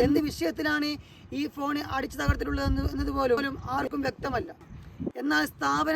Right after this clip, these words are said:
നേതാക്കന്മാരോട് പറയാനുള്ളത്, ഇങ്ങനെയുള്ള ശിക്ഷകൾ നാം പാടെ ഒഴിവാക്കേണ്ടതുണ്ട്.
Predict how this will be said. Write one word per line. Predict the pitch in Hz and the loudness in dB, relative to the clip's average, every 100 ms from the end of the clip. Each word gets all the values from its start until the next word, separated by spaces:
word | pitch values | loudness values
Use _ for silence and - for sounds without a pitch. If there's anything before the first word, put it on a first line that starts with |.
| 311 | 2
നേതാക്കന്മാരോട് | 294 294 294 294 285 285 294 | 2 0 0 0 2 2 2
പറയാനുള്ളത്, | 269 269 269 269 262 233 208 - - - 247 | 2 2 2 2 2 2 0 -4 -20 -12 -4
ഇങ്ങനെയുള്ള | 262 311 311 311 311 294 | 0 2 4 4 4 2
ശിക്ഷകൾ | 285 - - 294 285 | -2 -2 -2 2 4
നാം | 285 277 | 4 4
പാടെ | 269 277 | 4 4
ഒഴിവാക്കേണ്ടതുണ്ട്. | 262 254 269 262 269 254 240 180 | 0 0 -2 0 -2 0 -2 -4